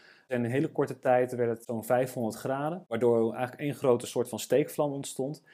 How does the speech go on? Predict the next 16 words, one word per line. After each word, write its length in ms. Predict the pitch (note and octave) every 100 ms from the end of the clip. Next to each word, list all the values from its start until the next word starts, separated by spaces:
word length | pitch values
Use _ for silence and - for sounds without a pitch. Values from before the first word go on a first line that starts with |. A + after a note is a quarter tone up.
| - - _ -
En 600 | B2+ B2+ B2+ B2+ B2+ B2
alle 240 | - C#3 C3
zuurstof 440 | C3+ D#3+ C3 G2+
weg 220 | G#2 F#2+
was. 420 | E2+ D#2+ - - _
En, 480 | A2+ G#2+ G#2+ G#2+ G#2
eh, 160 | G2+ G2+
dat 460 | A#2 A2+ - - -
heeft 280 | A2 B2+ -
ervoor 240 | G#2+ A2
gezorgd 300 | G#2+ B2 A#2
dat 140 | A2 -
die 100 | F#2
brand 280 | B2+ B2
gedoofd 480 | - G2 G#2+ C3+ -
is. 240 | D3+ -